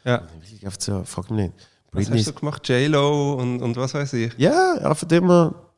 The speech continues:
Speaker 2: Und dann, he-, und weil es eben in Teletext hast du mir so hauen, hast du mir so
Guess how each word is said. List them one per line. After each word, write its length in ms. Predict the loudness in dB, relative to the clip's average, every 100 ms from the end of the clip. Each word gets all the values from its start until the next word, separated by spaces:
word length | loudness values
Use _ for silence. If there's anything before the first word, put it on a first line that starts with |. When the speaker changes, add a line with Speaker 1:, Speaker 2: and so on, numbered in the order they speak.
| _
Speaker 2:
Und 200 | -2 2
dann, 80 | 4
he-, 140 | 4
und 180 | 2 0
weil 100 | 0
es 80 | 2
eben 140 | 2 0
in 140 | 0 0
Teletext 560 | 2 2 2 0 -2
hast 100 | -2
du 40 | 0
mir 140 | 2
so 160 | 2 0
hauen, 380 | 0 2 2 0 -8 _ _ -8
hast 160 | -4
du 60 | 2
mir 180 | 2 2
so 240 | 0 -2